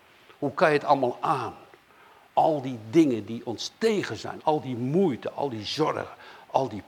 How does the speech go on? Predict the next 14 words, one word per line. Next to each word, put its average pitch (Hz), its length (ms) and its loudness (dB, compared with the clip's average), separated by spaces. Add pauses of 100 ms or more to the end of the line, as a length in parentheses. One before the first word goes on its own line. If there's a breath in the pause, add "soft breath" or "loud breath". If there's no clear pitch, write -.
pijn. 131 260 0 (300 loud breath)
Ik - 160 -4
ga 160 180 4
dat 151 220 -2
niet 139 180 -8
bagatelliseren, 151 1000 0
hoor. 104 260 -10 (1080)
Tuurlijk 226 360 4
niet. - 220 -20 (1160)
Waarom 143 220 0
zouden 120 300 4
we 107 60 -2
dat 151 160 0
doen? 226 240 -2